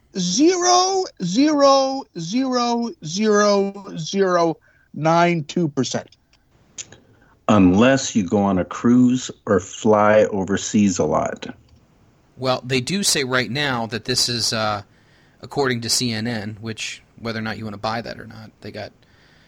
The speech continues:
Speaker 3: they're saying that seven hundred and eighty million people in China are under a travel or restriction ban right now because of the, uh, of the virus.
Speaker 2: Well, yeah, but they're all,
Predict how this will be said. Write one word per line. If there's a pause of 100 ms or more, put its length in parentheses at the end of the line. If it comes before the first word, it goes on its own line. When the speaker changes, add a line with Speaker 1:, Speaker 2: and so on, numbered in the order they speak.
(1000)
Speaker 3:
they're
saying
that
seven
hundred
and
eighty
million
people
in
China
are
under
a
travel
or
restriction
ban
right
now
because
of
the,
uh, (640)
of
the
virus. (1400)
Speaker 2:
Well,
yeah, (160)
but
they're
all,